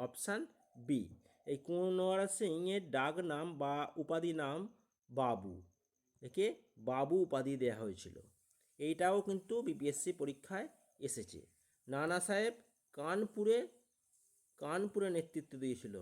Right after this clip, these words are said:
নানা সাহেব কানপুরে উ-,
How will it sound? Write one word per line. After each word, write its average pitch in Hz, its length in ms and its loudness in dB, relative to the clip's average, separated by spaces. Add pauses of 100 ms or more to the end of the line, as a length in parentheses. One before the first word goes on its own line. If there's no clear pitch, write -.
(1200)
নানা 139 300 -2
সাহেব 214 260 4 (540)
কানপুরে 156 500 0 (100)
উ-, 147 100 -6